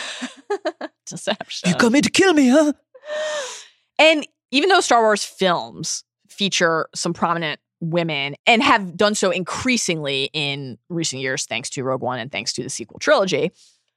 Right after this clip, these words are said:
Speaker 1: the animated shows really, really, really helped to shift this and improve what Star Wars was doing in this area. So Ahsoka was introduced in two thousand eight,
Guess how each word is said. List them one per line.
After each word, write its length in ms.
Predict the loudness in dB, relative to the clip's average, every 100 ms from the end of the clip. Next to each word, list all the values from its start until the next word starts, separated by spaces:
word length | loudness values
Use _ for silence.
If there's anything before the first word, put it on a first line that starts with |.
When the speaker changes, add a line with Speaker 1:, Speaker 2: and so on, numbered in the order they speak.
| _ _
Speaker 1:
the 220 | 2 4
animated 600 | 4 4 4 2 2 0
shows 440 | 0 2 4 4 2
really, 520 | -2 0 2 2 4
really, 320 | 4 4 4
really 300 | 4 4 4
helped 500 | 2 2 0 0 -10 -8 -4
to 460 | -2 0 0 -2 -6 _ _ _ _ _
shift 720 | 0 2 4 2 0 -12 -16
this 240 | -10 -4
and 140 | -2 0
improve 680 | -2 -4 -4 0 0 2 0
what 120 | -2
Star 280 | 0 0 0
Wars 200 | -2 -4
was 160 | -10 -8
doing 340 | -8 -8 -8
in 160 | -10 -10
this 200 | -10 -8
area. 300 | -8 -6 -6
So 120 | -4
Ahsoka 260 | -2 0 0
was 140 | 0 0
introduced 400 | -2 -2 -4 -4
in 80 |
two 100 | -6
thousand 260 | -4 -6 -8
eight, 140 | -10